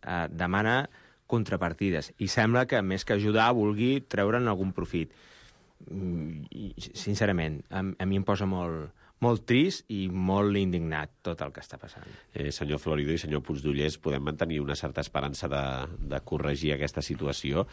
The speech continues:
Speaker 2: Una mica en la línia d'allò que el papa Francesc plantejava ara fa un any i mig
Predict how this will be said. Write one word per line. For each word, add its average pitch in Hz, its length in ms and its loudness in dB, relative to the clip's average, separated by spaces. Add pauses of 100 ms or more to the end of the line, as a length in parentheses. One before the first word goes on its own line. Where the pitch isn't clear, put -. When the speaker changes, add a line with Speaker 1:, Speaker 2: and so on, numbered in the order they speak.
(300)
Speaker 2:
Una 92 80 4
mica 98 220 2
en 98 80 4
la 80 100 2
línia 92 240 2
d'allò 73 320 2
que 73 160 2
el 71 240 0
papa 71 480 0
Francesc 71 1080 -4
plantejava 69 680 -2
ara 71 80 -2
fa 71 160 -2
un 71 160 -2
any 71 240 -4
i 69 40 -4
mig 73 280 -6